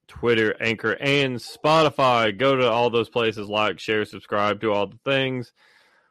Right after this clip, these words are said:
all the things that are required to get the algorithm to keep chugging along and get us out there. So all of you and your friends and your friends and your family and all of them can hear the good news of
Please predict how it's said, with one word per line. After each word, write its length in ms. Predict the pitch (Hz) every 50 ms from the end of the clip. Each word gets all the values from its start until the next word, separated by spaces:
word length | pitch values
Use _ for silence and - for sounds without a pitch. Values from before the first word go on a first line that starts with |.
| _ _ -
all 220 | - 175 170 165 151
the 60 | 131
things 240 | 120 143 131 120 107
that 100 | 110 110
are 80 | 104
required 340 | 95 92 - - 101 101 104
to 60 | 98
get 120 | 95 98 -
the 100 | 101 98
algorithm 500 | 92 95 92 95 95 95 95 92 95 92
to 60 | 92
keep 300 | - - 110 104 92 - _ _ _ _ _ _ _ _ _ _
chugging 460 | - - - - 131 127 120 117 110
along 460 | 107 104 104 104 98 98 101 98 95
and 240 | 92 92 95 92 90 -
get 140 | 101 95
us 160 | 92 92 - 95
out 240 | 90 90 90 82
there. 360 | - 87 90 87 87 92 - _ _ _ _ _ _ _ _ _
So 300 | - - 98 92 90 - - -
all 420 | 101 104 107 104 101 98 95 98
of 120 | 98 95
you 280 | 98 95 95 98 98 98
and 100 | 98 95
your 140 | 95 95 95
friends 800 | - - 98 95 95 95 92 92 92 92 - - - - - _ - _ _ _ _ - -
and 100 | 107 101
your 160 | 95 95 92
friends 420 | - - 98 95 95 92 92 92
and 80 | 95 95
your 100 | 95 92
family 500 | - 95 98 95 92 95 92 92 92 92
and 100 | 92 92
all 260 | 92 92 92 92 92
of 60 | 95
them 160 | 92 92 92
can 440 | - - 95 92 92 90 - - - _ _ _ -
hear 280 | - 107 113 123 127
the 100 | 117 120
good 220 | 104 113 120 113 107
news 420 | 107 110 110 104 98 95 90 90
of 360 | - - 92 90 - - -